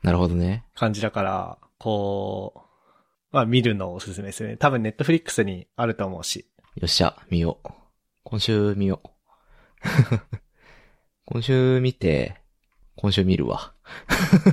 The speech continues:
Speaker 1: <laughs>
Speaker 2: これTwitter情報だけど、
Speaker 1: うん。
Speaker 2: あの、古い方の、最初の方のトップガンは、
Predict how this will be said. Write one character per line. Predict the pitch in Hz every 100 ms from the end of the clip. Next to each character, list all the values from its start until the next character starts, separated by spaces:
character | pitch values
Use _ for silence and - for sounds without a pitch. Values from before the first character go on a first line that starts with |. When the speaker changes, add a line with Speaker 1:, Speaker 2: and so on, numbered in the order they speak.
| 170 160 - -
Speaker 1:
<laughs> | - _ - - - - - _ _ _ - -
Speaker 2:
こ |
れ | 139
Twitter | - 151 147 165
情 | 160 160
報 | 139 107
だ |
け | 92 87
ど、 | 95 90 80 - - - - _
Speaker 1:
う | 107
ん。 | 95 80 92 _ _
Speaker 2:
あ | - 113
の、 | 107 104 101 - _ _ _ _
古 | - 147 180
い |
方 | 151 123
の、 | 101 95 _
最 | - 151
初 | 165
の | 156
方 | 165
の | 135
ト | -
ッ | 98
プ | -
ガ | 107 95
ン | 90
は、 | 95 90